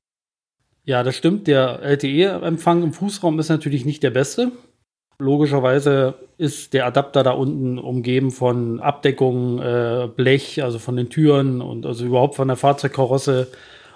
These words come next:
Und hinzu kommt, dass es bei anderen Fahrzeugen noch ungünstiger sein kann. Der Stecker kann sich auch im Handschuhfach befinden oder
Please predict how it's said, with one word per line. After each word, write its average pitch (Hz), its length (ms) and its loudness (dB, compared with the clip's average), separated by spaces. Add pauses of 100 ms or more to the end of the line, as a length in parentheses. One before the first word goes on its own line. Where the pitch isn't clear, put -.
Und 127 440 -4
hinzu 139 260 0
kommt, 147 300 2
dass 135 120 0
es 143 120 -4
bei 127 160 -2
anderen 131 200 0
Fahrzeugen 127 380 -2
noch 120 120 -4
ungünstiger 160 520 2
sein 139 240 0
kann. 156 360 0 (360)
Der 135 100 0
Stecker 139 300 -2
kann 143 160 0
sich 131 100 -6
auch 123 140 -4
im 123 100 -4
Handschuhfach 160 460 -2
befinden 156 500 0
oder 143 480 2